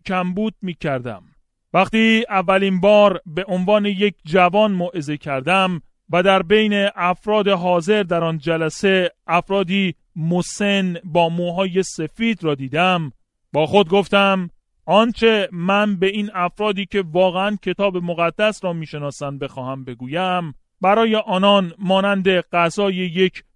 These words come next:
نوزاد خواهد بود.» اما من واقعاً چشمان خود را باز کردم. متوجه شدم که هنوز هم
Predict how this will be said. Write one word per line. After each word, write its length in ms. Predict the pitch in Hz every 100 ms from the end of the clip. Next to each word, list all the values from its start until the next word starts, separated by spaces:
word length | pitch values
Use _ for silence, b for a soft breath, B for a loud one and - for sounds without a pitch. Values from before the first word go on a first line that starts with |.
| -
نوزاد 640 | 160 165 165 147 190 202 -
خواهد 440 | 165 147 139 127
بود.» 320 | 123 117 120 _ _ 185
اما 460 | 226 254 254 247 -
من 240 | 214 233
واقعاً 520 | 196 214 208 220 254 226
چشمان 580 | - 208 - 233 233 220
خود 260 | 226 226
را 160 | 220 220 185
باز 360 | 247 277 -
کردم. 460 | - 220 160 147 117 - _ _ _
متوجه 680 | 247 285 269 254 254 - 302
شدم 380 | 262 247 233 214
که 360 | 233 220 185 -
هنوز 640 | - 262 262 311 311 233
هم 240 | 233 226